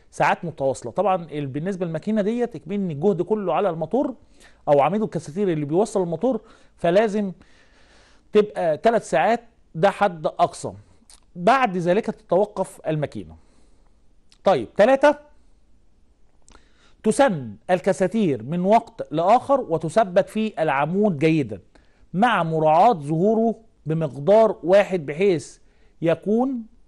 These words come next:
ما يكونش مقراضة اللي هي بنقول عليها اللبة أو ال-، الشرشرة أو الخدش اللي بيبقى في الكاستير. خلاص؟ طيب، دي بالنسبة لصيانة ماكينة الربو.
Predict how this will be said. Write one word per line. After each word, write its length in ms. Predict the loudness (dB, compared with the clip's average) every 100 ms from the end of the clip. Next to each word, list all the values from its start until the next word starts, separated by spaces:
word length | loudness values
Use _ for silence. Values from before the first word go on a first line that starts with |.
| -10
ما 200 | -2 -2
يكونش 320 | 0 -2 -2
مقراضة 360 | -4 0 0 0
اللي 120 | 0
هي 120 | 0
بنقول 280 | 0 -2 -2
عليها 220 | 0 0
اللبة 360 | 0 0 2 0
أو 440 | 2 0 0 -2 -6
ال-، 520 | -6 -4 -4 -4 -6
الشرشرة 460 | -6 -8 0 0
أو 200 | 2 0
الخدش 340 | -2 -2 -2 -2
اللي 120 | -4
بيبقى 380 | -2 -2 -2 -4 -6 _ _ _
في 360 | -2 0 -2 -6 -8
الكاستير. 540 | -2 -2 -2 -8 -10 _ _ _ _ _ 0
خلاص؟ 460 | 2 2 -6 -20 -20 _ _ -20 _ _ 0
طيب، 260 | 0 0 -14 _ _ _ _ _ _ _ _ _ -6
دي 160 | -2
بالنسبة 420 | -2 0 0 0 -2
لصيانة 400 | -2 0 0 -2 -8
ماكينة 400 | -10 -4 -2 -4 -6 -8
الربو. 340 | -6 -6 -10